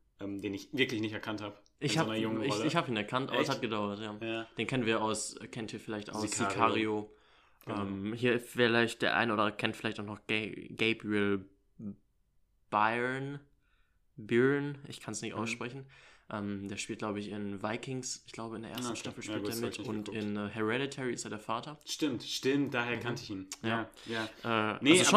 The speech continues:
Speaker 1: aber
Speaker 2: bekannte Gesichter,
Speaker 1: ich meine,
Speaker 2: Kevin
Speaker 1: man
Speaker 2: Spacey sowieso.
Speaker 1: Ja, Kevin Spacey sowieso. Und ich meine, wie, ich finde, wir konsumieren zu viel Kevin Spacey in letzter Zeit.
Speaker 2: Wir reden super viel über Kevin Spacey, es wirkt wie ein Kevin Spacey-Podcast
Speaker 1: Ja.
Speaker 2: und das ist problematisch.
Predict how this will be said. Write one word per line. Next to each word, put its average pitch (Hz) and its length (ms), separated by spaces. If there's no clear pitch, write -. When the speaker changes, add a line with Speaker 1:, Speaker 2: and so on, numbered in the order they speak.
Speaker 1:
aber - 40
Speaker 2:
bekannte 170 360
Gesichter, 127 420
Speaker 1:
ich 185 120
meine, 160 140
Speaker 2:
Kevin 156 160
Speaker 1:
man 127 60
Speaker 2:
Spacey 131 360
sowieso. 127 420
Speaker 1:
Ja, 110 180
Kevin 101 240
Spacey 98 300
sowieso. 101 400
Und 104 160
ich 110 140
meine, 113 360
wie, 117 160
ich 120 120
finde, 127 340
wir 110 140
konsumieren 110 400
zu - 120
viel 113 300
Kevin 113 260
Spacey - 360
in 139 160
letzter 135 240
Zeit. 143 120
Speaker 2:
Wir 117 120
reden 117 180
super 127 260
viel - 140
über 110 140
Kevin 110 260
Spacey, 120 420
es - 160
wirkt 113 140
wie 117 60
ein 110 80
Kevin 110 260
Spacey-Podcast 117 800
Speaker 1:
Ja. 113 60
Speaker 2:
und 110 100
das 123 100
ist - 100
problematisch. 117 720